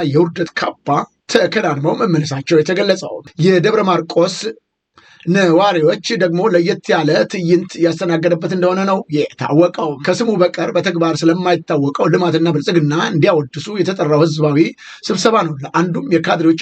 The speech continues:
አጀንዳ ጆሮ ሳይሰጥ ብልጽግና በትረ መንግስቱን ከተቆጣጠረበት ጀምሮ በአማራ ህዝብ ላይ ያደረሰውን በደልና አሁንም እያደረሰ ያለውን አጸያፊ የጭካኔ ተግባር የአማራ መሪዎች አጎብዳጅነት የጥፋቱ ፊት አውራሪ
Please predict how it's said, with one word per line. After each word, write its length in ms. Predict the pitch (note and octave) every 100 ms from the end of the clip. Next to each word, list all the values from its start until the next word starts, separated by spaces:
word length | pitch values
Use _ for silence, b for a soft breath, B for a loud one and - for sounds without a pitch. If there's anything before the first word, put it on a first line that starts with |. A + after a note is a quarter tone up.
| -
አጀንዳ 320 | D#3 E3+ D#3+ E3+ C3
ጆሮ 220 | - F3+
ሳይሰጥ 420 | D#3 F#3 D3+ D#3+ E3 A3+
ብልጽግና 540 | G#3 D#3+ - F#3 D#3+ D3+ - B B B B
በትረ 280 | D#3+ F3 G3
መንግስቱን 520 | E3 F3 E3+ E3+ G3
ከተቆጣጠረበት 800 | - E3+ E3+ F3 E3+ F3 C#3+ D#3 -
ጀምሮ 300 | F#3 D3 C#3+ -
በአማራ 340 | C#3 E3+ E3 D3+
ህዝብ 260 | - D#3
ላይ 200 | D3 F#3
ያደረሰውን 640 | C#3+ D3+ F#3+ F3 - C#3 G#3+
በደልና 440 | F#3 F3 E3 D3+
አሁንም 260 | F#3+ E3 E3
እያደረሰ 400 | D3+ E3 D3 D3+
ያለውን 380 | D#3 C#3+ D3 F3+
አጸያፊ 480 | F3+ - - G#3 D#3+
የጭካኔ 440 | D#3 - - D3+ C3+
ተግባር 340 | E3+ D#3 G#3 - B B B
የአማራ 380 | B3 - F#3 - - C4
መሪዎች 440 | F#3+ D#3+ E3 E3 G3+ - b b _ -
አጎብዳጅነት 760 | D#3 A3+ E3 E3 C#3 C#3 F#3 -
የጥፋቱ 440 | E3+ E3+ F3 D#3 D#3
ፊት 160 | - -
አውራሪ 280 | F3 D#3 E3